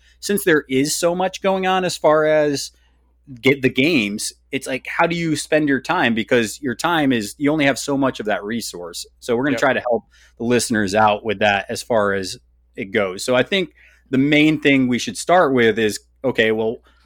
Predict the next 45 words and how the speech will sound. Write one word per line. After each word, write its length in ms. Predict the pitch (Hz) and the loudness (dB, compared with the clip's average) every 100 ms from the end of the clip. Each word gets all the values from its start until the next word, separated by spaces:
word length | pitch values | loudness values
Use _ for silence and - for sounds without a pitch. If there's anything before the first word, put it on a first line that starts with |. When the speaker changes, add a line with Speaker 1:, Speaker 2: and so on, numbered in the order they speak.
| - | -4
Speaker 1:
what 100 | 151 | -2
do 60 | 180 | -2
you 80 | |
spend 320 | 156 - 139 131 | -2 0 2 4
most 380 | 123 127 127 | 4 2 2
of 40 | - | -2
your 120 | 117 | -4
time 540 | - 117 113 104 101 - | 0 0 2 0 -4 -6
gaming? 720 | 113 107 107 98 92 101 104 - | -2 0 0 -2 -10 -14 -18 -8
So 160 | - | -2
what 160 | 110 131 | 0 2
is 160 | 127 - | 2 0
the 80 | 110 | -4
game 380 | 117 113 107 | -2 0 0
that 160 | 107 104 | -2 -4
you 120 | 117 | -2
are 120 | 107 | -2
focused 480 | 101 113 104 110 - | 0 0 0 -2 -4
on? 240 | 107 101 - - - | -4 -4 -6 -18 -12
So 120 | - | 0
obviously, 340 | 135 147 - 131 | 2 2 0 -2
Craig, 340 | - 139 120 | 2 2 2
you're, 160 | 135 147 | 0 -4
you're 200 | 135 156 147 | -2 -2 2
focused 360 | 160 143 - | 0 0 -2
on 180 | 127 107 | 0 0
Malifaux. 600 | 107 113 117 107 110 104 | 2 4 2 0 -2 -2
So 160 | 98 113 | 0 0
what 120 | 151 | 2
does 120 | 160 | 0
that 220 | 135 123 | 0 0
look 260 | 120 123 123 | -2 -4 -2
like 240 | 127 113 | 0 0
for 140 | - 110 | -2 -6
you, 280 | 107 120 120 | -2 0 0
and 140 | 110 | 0
why 240 | 110 131 | 0 2
have 160 | 127 110 | 2 0
you 100 | 104 | -4
chosen 380 | - 117 107 98 | -4 -2 -2 -4
that 180 | 95 95 _ _ - | -6 -8 _ _ -12
game 300 | 113 107 98 | -6 -4 -6
system? 500 | 90 110 95 - 95 - _ _ _ | -8 -8 -10 -12 -20 -20 _ _ _
Speaker 2:
So, 340 | - - 208 | -8 0 0
<sighs> 60 | 208 | 0